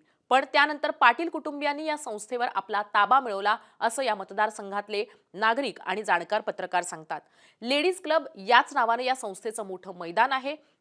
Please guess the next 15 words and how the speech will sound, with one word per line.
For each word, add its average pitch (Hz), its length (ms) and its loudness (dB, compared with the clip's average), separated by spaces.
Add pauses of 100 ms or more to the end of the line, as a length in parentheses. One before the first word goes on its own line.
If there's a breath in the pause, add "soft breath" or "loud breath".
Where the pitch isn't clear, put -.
जिथं 269 280 -4
नवरात्रोत्सव 254 760 2 (240)
आणि 226 160 -4
इतर 277 280 -2
काही 226 220 -2
उत्सव 233 420 -6 (260 soft breath)
जे 208 100 0
आहेत, 196 360 4
ते 214 60 -6
अर्चना 214 340 -8
पाटील 214 360 -6
यांच्याकडनं 190 520 -8
आयोजित 185 480 -6
केले 165 160 -6
जातात. 151 280 -6